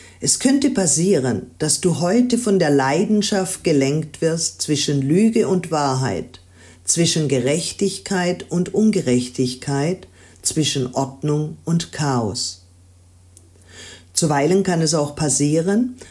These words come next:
dass durch die Wirren im Außen Vorteile oder Vermögen dir zuteil werden. Der achthundertachtzehnte Tag des Jahres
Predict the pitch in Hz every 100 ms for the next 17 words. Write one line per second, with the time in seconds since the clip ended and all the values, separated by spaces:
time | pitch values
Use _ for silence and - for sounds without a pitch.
0 | - 185 - 233 226 - 220 175 220 285
1 | 226 165 156 - 180 226 226 175 151 190
2 | 220 - - - 156 151 190 185 185 208
3 | 226 226 - 202 254 294 277 254 240 214
4 | 214 226 202 - 127 120 - - - _
5 | - 127 123 - 208 - 208 160 127 120
6 | 90 80 - - - _ - _ - _
7 | - - - _ - - - - - -
8 | 170 - - 247 - - - - 254 277
9 | 247 247 - 202 - - - 185 185 190
10 | 165 151 147 - 165 - 143 226 196 -
11 | - -